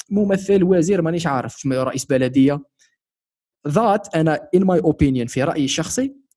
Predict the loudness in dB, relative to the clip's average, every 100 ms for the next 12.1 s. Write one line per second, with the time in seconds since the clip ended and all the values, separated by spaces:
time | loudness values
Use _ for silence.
0 | -8 -4 -2 -2 -2 -2 -2 -6 -14 -10
1 | -8 -4 -2 0 0 0 -2 -4 -6 -4
2 | -2 0 -2 -8 _ _ _ -10 -2 0
3 | 2 0 -2 -12 _ _ _ _ _ _
4 | _ _ _ _ -6 -2 -2 -2 -2 -2
5 | 0 2 0 0 -2 -4 -6 -2 0 2
6 | 2 0 0 0 0 -2 -4 -10 -8 -4
7 | -4 -2 -2 -2 -6 -4 2 2 2 -4
8 | -6 -4 -4 -4 -4 -4 -4 -4 -8 -20
9 | -14 -8 -6 -4 -4 -2 -2 -4 -4 -4
10 | -2 -2 0 0 0 -6 -18 _ _ -6
11 | -4 -4 -6 -8 -4 -4 -2 -2 -2 -4
12 | -6